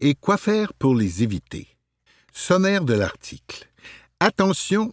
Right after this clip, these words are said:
à la déshydratation. Des effets photosensibilisants. Des familles de médicaments concernés pour éviter les désagréments. Que faire en cas de brûlure ? Choisir une bonne crème hydratante.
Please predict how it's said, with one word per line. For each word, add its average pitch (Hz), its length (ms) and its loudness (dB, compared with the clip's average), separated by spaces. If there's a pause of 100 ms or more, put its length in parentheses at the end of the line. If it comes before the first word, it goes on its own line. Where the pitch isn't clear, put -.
(120)
à 123 80 2
la 113 120 2
déshydratation. 95 1080 -2 (880)
Des 147 340 0
effets 175 560 0 (240)
photosensibilisants. 117 1400 -2 (480)
Des 139 140 4
familles 143 420 2
de 107 120 2
médicaments 98 580 0
concernés 131 640 -2 (420)
pour 127 200 4
éviter 120 680 2
les 120 200 2
désagréments. 110 720 0 (680)
Que 185 120 4
faire 139 280 2
en 117 60 2
cas 110 180 0
de 98 60 -6
brûlure ? 170 560 2 (300)
Choisir 127 720 2
une 90 140 0
bonne 135 260 0
crème 107 300 0
hydratante. 151 800 -2